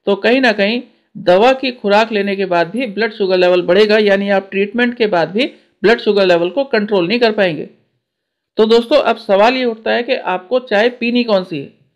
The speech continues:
तो हम आपको बता रहे हैं, आप समझिए कि डायबिटीज के मरीजों को हर्बल चाय का सेवन करना चाहिए,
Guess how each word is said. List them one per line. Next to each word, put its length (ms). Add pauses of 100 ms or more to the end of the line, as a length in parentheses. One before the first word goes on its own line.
(380)
तो 80
हम 240
आपको 240
बता 240
रहे 160
हैं, 300
आप 200
समझिए 540 (320)
कि 80
डायबिटीज 560
के 120
मरीजों 360
को 180
हर्बल 400
चाय 220
का 120
सेवन 300
करना 280
चाहिए, 480